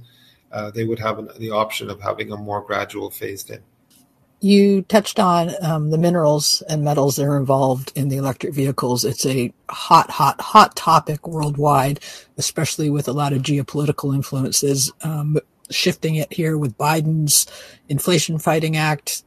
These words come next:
Speaker 2: um, putting a lot of money to keep that within their borders. And there's a lot going on in Ontario, obviously, with regards to that.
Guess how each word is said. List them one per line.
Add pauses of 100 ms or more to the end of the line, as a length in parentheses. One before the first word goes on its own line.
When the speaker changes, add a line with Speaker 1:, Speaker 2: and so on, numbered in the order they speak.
(120)
Speaker 2:
um,
putting
a
lot
of
money
to
keep
that
within
their
borders. (420)
And
there's
a
lot
going
on
in
Ontario,
obviously,
with
regards
to
that.